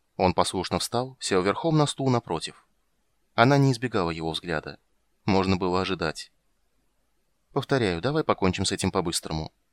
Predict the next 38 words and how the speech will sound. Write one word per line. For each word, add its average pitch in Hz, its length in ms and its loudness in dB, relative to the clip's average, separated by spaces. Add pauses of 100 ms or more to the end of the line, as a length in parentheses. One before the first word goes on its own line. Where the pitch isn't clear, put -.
(120)
Чтобы 107 280 2
не 104 80 6
ставить 101 320 -2
тебя 101 240 2
в 98 60 -2
неловкое 104 380 0
положение, 110 640 0
я 104 160 4
отвечу 127 300 -2
сразу 156 300 0
на 147 100 2
все 135 160 -2
вопросы. 98 500 -4 (140)
Их 113 160 -4
не 139 100 2
надо 156 180 2
даже 139 240 0
задавать. 123 520 -2 (500)
Да, 104 260 4
правда, 87 500 -2
отправляясь 98 580 2
с - 60 -2
тобой 101 320 -2
в 101 80 -2
Аэт-Гинваэль, 101 720 -2
я 90 120 -2
ехала 107 340 -4
к - 100 -8
Истриду 85 500 -6 (160)
и 107 80 0
знала, 117 280 4
что, 131 140 -4
встретившись, 127 500 -4
пойду 143 260 -2
с - 80 -2
ним 127 120 2
в - 60 -8
постель. 90 440 -4